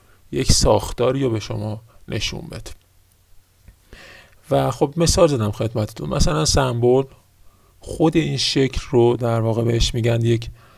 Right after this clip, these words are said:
اه، سمبل یا یک شمای فنی یا یک شماتیک از اون قطعه‌ای که قرار ما معرفی بکنیم. درست شد؟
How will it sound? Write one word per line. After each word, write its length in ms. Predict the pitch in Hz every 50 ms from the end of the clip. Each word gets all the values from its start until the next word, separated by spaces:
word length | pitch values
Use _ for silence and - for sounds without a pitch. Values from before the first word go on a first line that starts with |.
| - - - _ _ _ _ -
اه، 460 | - 113 107 104 104 104 101 101 101 107 110 - - - - - - - _ _ _ _
سمبل 580 | - - - 131 117 110 101 95 98 113 127 135
یا 180 | 127 131 127 123
یک 260 | 120 117 117 117 117
شمای 580 | - - 127 120 107 107 104 110 110 110 117
فنی 640 | 113 113 - - 113 107 104 104 104 107 110 117 123 127
یا 480 | 120 117 113 113 110 110 113 113 113 - - - _ _ _ _ _ _ _ _ - -
یک 240 | - 110 123 123 -
شماتیک 840 | - - 135 123 110 107 104 104 - - 117 110 - - - - - - - - - - - - - _ _ - - - - _ _
از 220 | - 120 120 120 117
اون 200 | 117 147 147 151
قطعه‌ای 460 | 143 139 131 - - 135 135 147 147
که 120 | - - 139
قرار 340 | - 120 113 107 107 113 123
ما 340 | 120 120 120 123 127 - - 151
معرفی 500 | 131 117 107 107 110 - - - - -
بکنیم. 380 | - - - - - - - - - - - - - - _ _ _ _ _ _ _ _ _ - - _ _ _ _ _ - -
درست 220 | 131 127 127 -
شد؟ 360 | - - 117 117 123 - -